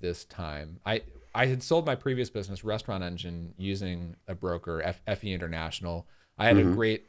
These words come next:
Speaker 1: experience working with them. But this time around, I wanted to, you know, especially between MicroAcquire is, is here now, and, and, and I had a bit of a network, you know, including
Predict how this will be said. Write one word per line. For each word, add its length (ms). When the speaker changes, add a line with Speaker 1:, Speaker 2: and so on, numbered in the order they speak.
Speaker 1:
experience 480
working 300
with 140
them. 360
But 100
this 160
time 200
around, 200
I 60
wanted 240
to, 60
you 60
know, 80
especially 440
between 560
MicroAcquire 920
is, 140
is 180
here 300
now, 440
and, 540
and, 180
and 100
I 60
had 180
a 40
bit 160
of 80
a 40
network, 540
you 100
know, 120
including 580